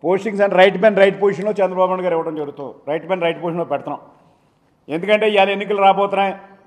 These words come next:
ఎన్నికలు బలంగా ఉండాలి అనే ఉద్దేశంతో మేము రైట్ మ్యాన్ రైట్ పొజిషన్లో పెట్టాం. ఆయన చెప్పేదంతా వాస్తవం కాదు. మూడు, ఓటర్ లిస్టులు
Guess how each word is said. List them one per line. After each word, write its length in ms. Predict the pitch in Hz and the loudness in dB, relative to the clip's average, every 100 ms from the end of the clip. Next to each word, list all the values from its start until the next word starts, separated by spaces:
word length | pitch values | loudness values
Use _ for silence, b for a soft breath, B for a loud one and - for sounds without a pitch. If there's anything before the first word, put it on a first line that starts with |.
| _ _ | _ _
ఎన్నికలు 360 | 160 190 202 208 | -6 -4 -2 0
బలంగా 400 | 175 180 196 202 | 4 2 2 0
ఉండాలి 420 | 196 190 190 180 180 - | 4 6 6 4 -2 -12
అనే 100 | 165 | -8
ఉద్దేశంతో 600 | 180 175 185 180 196 185 170 | -6 -6 -6 -4 0 0 0
మేము 140 | 175 | -4
రైట్ 220 | 180 170 175 | -2 -2 -2
మ్యాన్ 180 | 190 | -4
రైట్ 240 | 175 180 180 | 0 0 -2
పొజిషన్లో 220 | 180 190 | -4 -4
పెట్టాం. 380 | 175 175 202 294 - - _ _ _ - | -4 -4 -4 -6 -10 -20 _ _ _ -2
ఆయన 140 | 151 | 0
చెప్పేదంతా 520 | 180 185 190 202 190 196 | 0 -2 0 0 2 4
వాస్తవం 460 | 175 175 190 190 | 6 6 4 2
కాదు. 300 | 151 160 147 - - - _ _ _ _ _ - | 6 6 4 -6 -16 -20 _ _ _ _ _ -10
మూడు, 300 | 139 190 220 214 208 208 196 - - - _ - | -2 4 6 8 6 2 -4 -16 -20 -20 _ 2
ఓటర్ 400 | 156 196 214 220 | 8 8 8 6
లిస్టులు 640 | 220 - 220 208 202 190 | 4 -2 0 2 2 -2